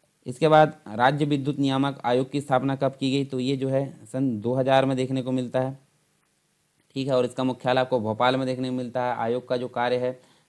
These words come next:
अ, विद्युत का क्रय, वितरण, प्रदाय एवं सेवा की गुणवत्ता और प्रभारों को उपभोक्ता और विद्युत मंडल दोनों के हितों में, हितों के आधार पर निर्धारित करना होता है।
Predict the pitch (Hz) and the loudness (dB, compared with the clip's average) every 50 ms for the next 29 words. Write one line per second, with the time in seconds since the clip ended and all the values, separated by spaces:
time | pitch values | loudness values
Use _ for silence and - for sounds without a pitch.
0 | _ - 101 104 101 104 113 110 123 127 - - 131 123 - 123 123 127 131 127 | _ -10 -8 -6 -4 -4 -4 -2 -4 -4 -2 -2 -2 -2 0 2 2 4 4 4
1 | 113 117 110 - 123 123 123 110 - 117 110 110 117 123 123 - - 117 117 123 | 2 0 -2 0 0 0 0 0 -2 -4 -2 0 2 2 2 2 0 -2 -4 -6
2 | 120 113 - 117 113 120 120 127 117 110 113 113 113 117 113 - 123 123 123 120 | -6 -6 -4 -2 -2 -2 -2 -2 -4 -4 -2 -2 -2 -2 -2 -2 0 0 0 0
3 | 120 117 110 113 117 117 120 117 123 117 110 110 117 110 110 - 123 123 123 117 | 0 -2 -2 -2 -2 -2 -2 -2 -4 -6 -4 -4 -6 -6 -4 -2 -2 -2 0 -2
4 | 107 113 107 120 120 117 117 117 117 117 120 113 110 113 113 120 117 117 117 113 | -2 -4 -6 -6 -8 -8 -6 -6 -6 -6 -6 -6 -6 -6 -8 -8 -8 -10 -10 -8
5 | 113 104 - 117 113 117 120 120 98 - - - 101 101 104 107 104 123 117 - | -8 -6 -4 -4 -4 -4 -6 -8 -12 -14 -18 -20 -14 -10 -10 -6 -4 -4 -4 -4
6 | 131 135 123 - - 101 107 107 117 120 117 - 131 127 120 110 107 101 101 101 | -4 -6 -6 -6 -6 -6 -4 0 0 0 0 0 0 -2 -2 -2 -4 -4 -4 -4
7 | 107 113 107 - 101 98 101 98 98 98 95 87 - 98 95 87 | -4 -4 -6 -6 -6 -4 -4 -4 -4 -6 -10 -10 -10 -12 -12 -12